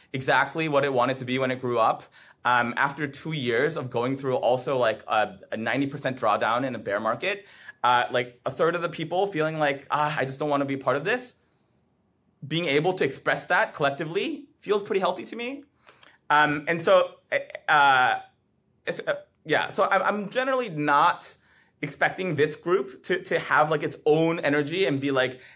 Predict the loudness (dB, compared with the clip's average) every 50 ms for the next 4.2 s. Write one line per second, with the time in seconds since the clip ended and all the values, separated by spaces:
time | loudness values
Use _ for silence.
0 | _ -2 -2 -2 0 0 -2 0 0 2 2 2 2 0 -4 -8 -12 -18 -20 _
1 | _ 2 2 2 2 2 2 2 2 2 -2 -4 0 2 4 4 4 2 0 -2
2 | -2 -2 -2 0 0 -2 0 2 2 2 2 2 0 -4 -6 -4 -2 -2 0 0
3 | 0 -2 -2 -6 -12 -20 _ _ -6 -4 -4 -2 -2 -2 0 2 4 4 4 4
4 | 2 0 -2 -4